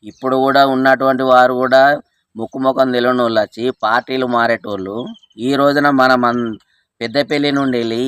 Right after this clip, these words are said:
ఎంపీ టికెట్గా తీసుకొని ఎంపీగా గెలిచి మీ ముందుకు వస్తాడా? మీకు సేవ చేస్తారా? చెయ్యరు. మీకు సేవ చేయరు, మీకు కంటికి కూడా కనబడరు. ప్రజలారా, గమనించండి, ఆలోచించి ఓటేయండి.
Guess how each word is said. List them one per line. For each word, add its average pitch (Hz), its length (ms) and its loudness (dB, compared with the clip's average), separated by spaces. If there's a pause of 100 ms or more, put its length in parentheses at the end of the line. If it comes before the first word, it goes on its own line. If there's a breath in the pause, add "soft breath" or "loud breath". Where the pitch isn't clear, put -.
ఎంపీ 131 180 -4
టికెట్గా 131 680 2
తీసుకొని 127 760 -4
ఎంపీగా 131 340 -2
గెలిచి 117 680 -4 (460)
మీ 123 100 -4
ముందుకు 127 360 0
వస్తాడా? 120 400 2
మీకు 127 180 -2
సేవ 120 320 2
చేస్తారా? 113 540 0 (600)
చెయ్యరు. 117 260 0
మీకు 113 200 -4
సేవ 113 300 2
చేయరు, 117 280 2
మీకు 127 180 -2
కంటికి 110 320 -2
కూడా 120 160 2
కనబడరు. 107 460 0
ప్రజలారా, 101 600 0 (1120)
గమనించండి, 131 600 -2
ఆలోచించి 135 680 2
ఓటేయండి. 113 640 0